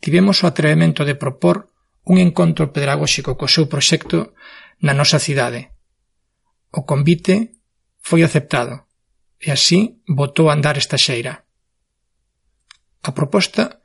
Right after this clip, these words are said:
foi, desde o primeiro momento, abrir o encontro ao alumnado dos ciclos de educación infantil e animación sociocultural e turística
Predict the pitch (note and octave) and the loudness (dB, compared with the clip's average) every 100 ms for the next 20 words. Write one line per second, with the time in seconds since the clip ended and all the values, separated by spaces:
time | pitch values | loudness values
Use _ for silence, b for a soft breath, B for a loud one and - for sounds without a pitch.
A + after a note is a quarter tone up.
0 | b b b b b - E3+ D3 C#3+ C#3+ | b b b b b -2 0 2 -2 -4
1 | C#3 D3 E3+ D#3+ E3 F#3 F3+ F#3 F#3+ _ | -2 0 2 2 4 2 0 -2 -4 _
2 | _ - D3+ D#3 F3+ E3+ G3 F#3+ F3 E3+ | _ -6 -2 2 4 4 2 2 2 2
3 | D#3 E3 F3 D#3+ D3+ E3+ E3 D3 C#3+ C#3 | 2 2 2 2 0 0 0 0 0 -2
4 | - F3 E3 - D#3 C#3 E3+ E3 D#3 D3 | 0 2 2 2 0 2 2 4 2 0
5 | - D#3+ - - D3+ D3+ C#3 D3 C#3+ D3 | 0 0 0 -2 -2 -2 -2 -2 -2 0
6 | E3 - F3 F#3+ G3 | -2 0 0 0 -2